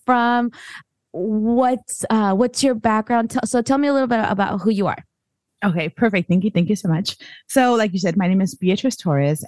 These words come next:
Speaker 2: and I am a life and relationship coach. And, um, I am from Puyallup, Washington.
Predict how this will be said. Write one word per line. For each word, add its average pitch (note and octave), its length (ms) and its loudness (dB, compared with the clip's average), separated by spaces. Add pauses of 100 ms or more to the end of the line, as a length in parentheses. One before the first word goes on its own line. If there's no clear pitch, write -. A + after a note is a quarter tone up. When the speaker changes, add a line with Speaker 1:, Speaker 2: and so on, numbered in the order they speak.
Speaker 2:
and F3+ 340 2
I F3 200 2
am E3 280 2
a D#3 60 0
life D3+ 320 2
and G3+ 120 0
relationship D#3+ 400 -2
coach. - 420 -4 (580)
And, D#3+ 500 2
um, D3 600 0
I E3+ 200 0
am D3+ 360 0
from C#3 760 0 (1000)
Puyallup, F#3+ 320 2
Washington. G#3+ 540 0